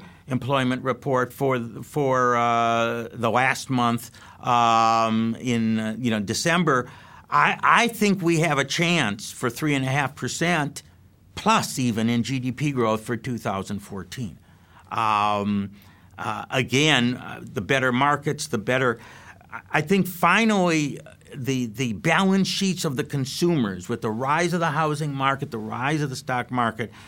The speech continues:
has now pretty much repaired itself. And that should give a boost to consumer confidence, um,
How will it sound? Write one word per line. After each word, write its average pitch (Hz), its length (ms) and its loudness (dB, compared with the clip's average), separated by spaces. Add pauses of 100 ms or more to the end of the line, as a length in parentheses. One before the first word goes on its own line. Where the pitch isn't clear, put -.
(180)
has 131 280 -2
now 139 400 2 (760)
pretty 190 280 0
much 147 280 0
repaired 131 600 -2
itself. - 800 -6 (400)
And 120 400 0
that 139 500 -2
should 139 220 -2
give 127 220 0
a 120 60 0
boost 143 360 0
to 131 80 -8
consumer 131 580 -2
confidence, 110 800 -2 (320)
um, 107 560 2